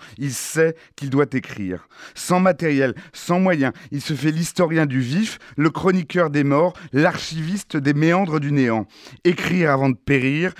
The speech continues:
et surtout préserver ses écrits pour ne pas qu'ils périssent.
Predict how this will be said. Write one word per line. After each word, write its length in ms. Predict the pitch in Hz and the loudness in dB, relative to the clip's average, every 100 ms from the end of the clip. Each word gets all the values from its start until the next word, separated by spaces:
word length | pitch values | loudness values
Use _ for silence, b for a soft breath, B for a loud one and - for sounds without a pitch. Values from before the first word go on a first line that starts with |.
| B | B
et 100 | 139 | -6
surtout 260 | 131 156 151 | -4 -4 -6
préserver 680 | - 175 175 175 151 147 - b | -2 0 2 2 2 -2 -4 b
ses 280 | - 131 113 | -10 -6 -2
écrits 380 | 123 - 151 180 B B | -2 -2 -6 -6 B B
pour 140 | - 131 | -6 -2
ne 80 | 113 | 0
pas 220 | 131 143 | 0 -2
qu'ils 280 | - 120 - _ _ | -6 -12 -12 _ _
périssent. 640 | 117 113 85 - - - | -4 -4 -6 -14 -20 -20